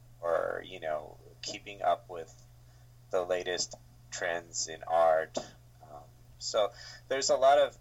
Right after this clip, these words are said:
other great things to do besides memorize sports statistics and, and spend four hours watching a football game or whatever. So that's just my opinion. I, I'm not really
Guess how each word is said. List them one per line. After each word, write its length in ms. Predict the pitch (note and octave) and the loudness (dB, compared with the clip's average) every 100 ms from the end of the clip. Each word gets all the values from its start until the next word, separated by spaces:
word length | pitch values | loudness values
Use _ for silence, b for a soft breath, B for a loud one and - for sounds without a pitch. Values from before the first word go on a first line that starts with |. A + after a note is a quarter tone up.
| A2 | 4
other 460 | A#2+ B2+ A#2+ G#2+ - | 4 2 -4 -6 -12
great 300 | G#2+ G#2+ G#2+ | -6 -6 -6
things 320 | - G2 F#2+ | -10 -12 -12
to 120 | - F#2 | -12 -10
do 240 | F#2 F2+ F2 | -10 -12 -10
besides 720 | F2 - F2 F2 - - - - - - - | -4 2 2 2 -4 -6 -6 -14 -20 -20 -10
memorize 480 | F#2 F#2+ F#2+ F2+ - | -8 -6 -4 0 2
sports 480 | - - F#2+ - | 0 -2 -10 -4
statistics 1200 | - - - B2 - B2 - A2+ A2 A2 - - E2+ | -2 -2 -2 -4 -2 -2 -2 -2 -4 -4 -6 -4 -6
and, 180 | D#2+ - - F2 | -10 -14 -20 -16
and 180 | E2 | -10
spend 300 | - - F2+ - - - - - - - | -8 -6 -8 -10 -20 -20 -20 -20 -20 -12
four 240 | G#2+ G2+ | -4 2
hours 560 | F#2 F#2 F#2+ G2 F2+ - | 6 6 2 -6 -8 -4
watching 400 | E2+ F2 - F2 E2+ - - - | 0 0 -2 -14 -20 -20 -20 -20
a 40 | - | -12
football 420 | A#2 - G#2+ G#2 | -12 -2 0 0
game 360 | G2 F#2+ F#2 F#2 | -4 -12 -12 -14
or 120 | F#2 | -12
whatever. 360 | G2+ C3 A#2 G#2+ b b b b b | -2 0 0 -4 b b b b b
So 280 | - C3+ A#2+ | 0 2 4
that's 280 | D3+ E3+ - | 6 4 0
just 220 | F3 - | -4 -4
my 180 | A#2 A2 | -2 -2
opinion. 580 | G#2 - G2 F2+ F2 F2 | -2 -8 -16 -14 -12 -6
I, 180 | F#2+ - | -4 -4
I'm 100 | A2+ | -6
not 260 | B2 A#2+ G#2+ - | -2 -2 -2 -8
really 460 | G#2+ G#2+ G#2+ G2+ G2+ | -16 -14 -12 -14 -16